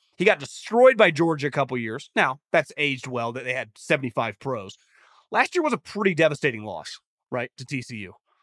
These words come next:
That, that one did not age well. I mean, that Michigan was, they had the same team.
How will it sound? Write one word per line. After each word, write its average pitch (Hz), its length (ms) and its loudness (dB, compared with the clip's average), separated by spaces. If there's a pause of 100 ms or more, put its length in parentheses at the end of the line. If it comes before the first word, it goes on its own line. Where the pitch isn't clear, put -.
(160)
That, 175 100 0
that 190 160 2
one 214 160 4
did 165 140 0
not 160 180 4
age 131 220 -4
well. - 240 -16 (500)
I 127 60 -6
mean, 147 120 -2
that 175 240 -2
Michigan 175 540 2
was, 147 340 0
they - 80 -8
had 170 160 2
the 147 60 -6
same 160 280 -2
team. 170 260 -2